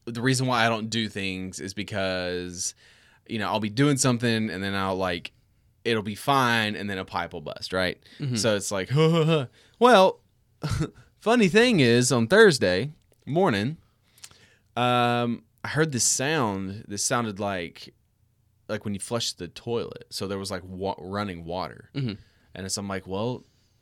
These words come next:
Speaker 1: that's weird." So there's, there's no water running.
Speaker 2: Yeah.
Speaker 1: And then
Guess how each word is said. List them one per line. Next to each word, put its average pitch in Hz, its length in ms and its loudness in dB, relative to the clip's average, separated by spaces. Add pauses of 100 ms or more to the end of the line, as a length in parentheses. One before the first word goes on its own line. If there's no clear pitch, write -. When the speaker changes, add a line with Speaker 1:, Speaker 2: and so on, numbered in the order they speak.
(120)
Speaker 1:
that's - 280 -12
weird." 107 500 -2 (520)
So - 140 -14
there's, 95 180 -8
there's 98 200 -10
no 104 100 -4
water 101 340 -2
running. 92 500 -8
Speaker 2:
Yeah. 120 220 4 (220)
Speaker 1:
And 104 220 -8
then 101 540 -6